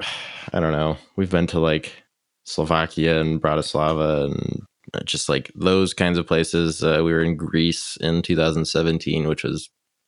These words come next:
pretty crazy. Um, we did, like, Athens and Thessaloniki. And, like, when you go to a place where, like, they have an entirely different alphabet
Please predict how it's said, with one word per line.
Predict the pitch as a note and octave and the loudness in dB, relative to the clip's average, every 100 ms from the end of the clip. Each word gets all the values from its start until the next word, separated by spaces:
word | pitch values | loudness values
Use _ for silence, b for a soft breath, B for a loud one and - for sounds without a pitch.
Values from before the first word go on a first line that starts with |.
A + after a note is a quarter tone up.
| - | -14
pretty | - G2+ F#2+ E2+ | -2 2 4 2
crazy. | C#2+ A1 A#1+ C2+ A1+ D#2+ _ _ _ _ _ _ - | 2 0 0 -2 -4 -6 _ _ _ _ _ _ -6
Um, | D2+ B1+ G#1 G1+ - | -4 -2 -4 -6 -2
we | |
did, | - D2 | 0 2
like, | D2 - | 0 0
Athens | - D#2 - D#2 D#2 | 0 0 0 -2 -2
and | C#2 | -4
Thessaloniki. | C2+ C2+ - D#2 C#2+ D2 - A#1 A#1 - _ _ _ _ _ _ _ _ _ _ _ - | -2 -2 -2 -2 -2 -4 -4 -4 -4 -10 _ _ _ _ _ _ _ _ _ _ _ -6
And, | E2+ D2+ A#1+ G#1+ - _ _ _ - | -2 0 -2 -6 -10 _ _ _ -2
like, | C2+ B1 - | -2 0 2
when | G2 | 4
you | G2+ | 6
go | A#2 | 4
to | A2 G2 | 4 2
a | F2 | 2
place | F2 F2 - - | 2 2 0 0
where, | D#2 D#2 | 2 2
like, | C#2+ C2+ - _ _ _ _ _ _ _ | 2 -2 -10 _ _ _ _ _ _ _
they | D#2 | 0
have | F2 | 2
an | E2 | 2
entirely | D2 D2+ - E2 E2 E2 D#2+ | 0 -2 -2 0 2 2 0
different | D2+ D2 D#2+ - | -2 -2 -2 0
alphabet | D#2 - D#2 D#2+ D#2 | -2 0 0 2 0